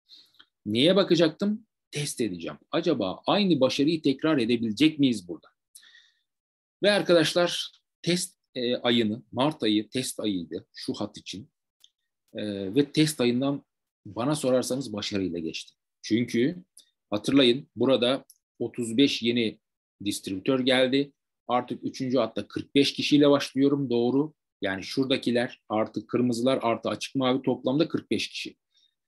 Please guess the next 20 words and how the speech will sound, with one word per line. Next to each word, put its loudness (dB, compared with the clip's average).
Kırk -2
beş 2
kişi -2
arkadaşlar -2
Mart -2
ayında -2
altmış -2
dokuz -2
yeni 2
distribütör -2
üretmiş. -6
Yeni 0
dağıtım 0
noktası -4
üretmiş. -8
Yeni 0
e-ticaret -2
mağazası -2
üretmiş -8
durumda. -14